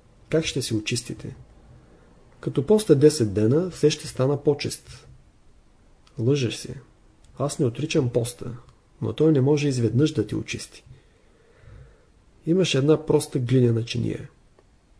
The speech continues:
Ако сипеш в нея вода, ще измени ли тя свойствата си? Ще стане ли по-чиста? Ако я напълниш със злато,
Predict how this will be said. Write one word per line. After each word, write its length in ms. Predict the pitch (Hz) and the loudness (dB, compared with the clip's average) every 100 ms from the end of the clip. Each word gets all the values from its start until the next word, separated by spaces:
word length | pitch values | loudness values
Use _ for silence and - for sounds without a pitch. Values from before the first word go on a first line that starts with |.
| _ - | _ -12
Ако 220 | 123 123 | -10 -8
сипеш 340 | - - 175 | -4 -2 0
в 40 | 151 | 2
нея 220 | 151 123 | 2 2
вода, 360 | 107 101 110 135 - - | 2 0 -2 -4 -14 -18
ще 220 | - - | -8 0
измени 320 | 113 113 139 | 2 4 4
ли 100 | 175 | 4
тя 140 | 160 143 | 0 -4
свойствата 580 | - 123 110 - - - | -2 -2 -2 -6 -14 -12
си? 220 | - - - _ _ _ _ - | -12 -14 -18 _ _ _ _ -16
Ще 220 | - - | -10 -10
стане 340 | - 151 160 | -2 0 2
ли 120 | 156 | 0
по-чиста? 560 | 156 156 - 127 - 123 - - - _ _ - - - - - - - _ _ - | -2 -4 -2 -6 -10 -14 -18 -20 -20 _ _ -20 -20 -20 -20 -20 -20 -20 _ _ -10
Ако 220 | 117 120 | -2 2
я 60 | |
напълниш 480 | 113 110 151 160 151 | 2 2 4 6 4
със 200 | - 120 | 0 -4
злато, 340 | 131 131 131 | 0 -2 -4